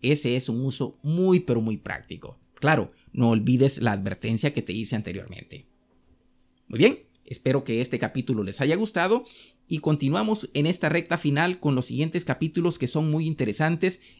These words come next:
en donde estaremos accediendo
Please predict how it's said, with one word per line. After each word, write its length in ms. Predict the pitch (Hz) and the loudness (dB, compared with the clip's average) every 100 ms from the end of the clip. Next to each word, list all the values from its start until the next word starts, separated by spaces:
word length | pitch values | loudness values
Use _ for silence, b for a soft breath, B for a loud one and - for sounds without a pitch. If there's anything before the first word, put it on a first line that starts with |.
| b | b
en 180 | 131 127 | 0 2
donde 460 | 123 117 113 - - | 2 2 0 -2 -6
estaremos 600 | 110 110 117 156 165 - | -4 -2 0 2 2 2
accediendo 920 | 123 117 - 107 135 139 147 196 | 0 0 0 2 2 4 4 2